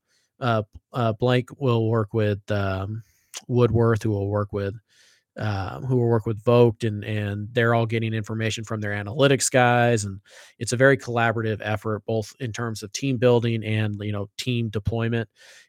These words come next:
and stuff like that. So if you're worried about, like, "Hey, Vogt is, is, is a catcher, what does he know about pitching?" Well,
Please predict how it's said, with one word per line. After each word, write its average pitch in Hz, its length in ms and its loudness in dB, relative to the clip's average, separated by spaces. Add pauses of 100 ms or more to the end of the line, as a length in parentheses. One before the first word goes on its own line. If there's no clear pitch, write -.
and 123 100 -2
stuff 120 280 0
like 120 140 -2
that. 120 220 0
So 120 180 2
if 107 100 -4
you're 110 100 -2
worried 156 340 4
about, 131 300 4
like, 110 280 -2 (760)
"Hey, 110 640 2
Vogt 123 420 2
is, 107 240 -4
is, 113 360 -2
is 107 160 -6
a 104 40 -14
catcher, 120 520 2
what 110 120 -2
does 101 120 -4
he 110 40 -6
know 104 120 -4
about 98 240 0
pitching?" 123 360 0
Well, 98 300 -8